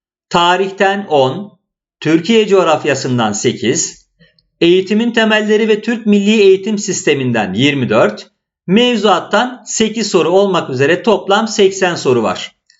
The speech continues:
A G S'ye girdiniz, ikinci oturumda da öğretim, e, alan sınavına gireceksiniz arkadaşlar. Öğretmenlik alan bilgisi testine. Burada da elli soru çıkacak ve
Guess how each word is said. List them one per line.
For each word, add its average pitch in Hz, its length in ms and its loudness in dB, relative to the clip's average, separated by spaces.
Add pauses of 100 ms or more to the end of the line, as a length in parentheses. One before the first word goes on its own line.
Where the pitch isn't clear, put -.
(320)
A 220 220 2
G 214 220 0
S'ye 190 240 2
girdiniz, 196 800 0 (120)
ikinci 214 460 2
oturumda 175 460 2
da 240 380 -2 (280)
öğretim, 196 720 2 (160)
e, 160 560 4 (240)
alan 202 280 2
sınavına 160 420 -2
gireceksiniz 127 640 0
arkadaşlar. 120 580 0
Öğretmenlik 165 600 0
alan 160 320 0
bilgisi 127 340 -4
testine. 113 580 -4 (380)
Burada 226 480 0
da 196 80 2
elli 180 300 0
soru 226 240 0
çıkacak 233 460 0 (200)
ve 233 400 0